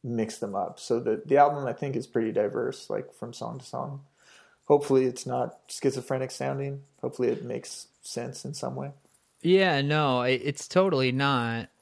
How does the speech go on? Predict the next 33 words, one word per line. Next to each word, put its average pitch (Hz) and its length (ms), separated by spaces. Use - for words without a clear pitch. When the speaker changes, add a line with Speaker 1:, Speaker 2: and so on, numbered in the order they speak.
Speaker 2:
Um, 120 760
I 143 60
think 180 240
that 165 140
that 147 180
is, 139 240
like, 123 240
it 196 100
is 254 160
a 233 80
bit 180 140
of 143 120
a, 143 40
like, 127 240
a 127 40
lost, 120 760
uh, 107 380
tradition, 113 600
I 104 80
think, 107 380
in 107 200
the, 107 320
uh, 104 320
in 120 120
the 117 80
times 120 320
that 113 120
we 127 160
live 117 240
in 110 220
with - 320
rock 127 420
bands. 117 720